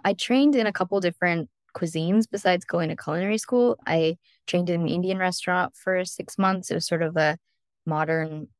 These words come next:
mixed cuisine Indian, so it wasn't all from one area necessarily, but it was definitely out of your ordinary chicken tikka masala <laughs> sort of place. Um, I trained in Italian and Mediterranean, and then I also worked for a paleo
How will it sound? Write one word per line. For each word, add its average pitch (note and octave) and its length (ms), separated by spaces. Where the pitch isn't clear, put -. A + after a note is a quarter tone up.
mixed E3+ 360
cuisine A3 400
Indian, G#3+ 420
so - 100
it - 60
wasn't E3 280
all D#3+ 140
from E3 200
one D#3 140
area F#3+ 560
necessarily, F#3 640
but E3+ 200
it D#3 60
was E3 120
definitely E3 640
out D#3 120
of D3+ 100
your D3 140
ordinary D3+ 520
chicken D#3 280
tikka - 220
masala D#3 520
<laughs> - 0
sort - 220
of A3 120
place. G#3 360
Um, E3+ 380
I E3+ 120
trained E3+ 340
in D#3+ 320
Italian E3+ 720
and D#3+ 120
Mediterranean, D#3 840
and D3+ 200
then D3 340
I D#3 100
also - 380
worked D#3 240
for - 180
a C#3+ 80
paleo D3+ 640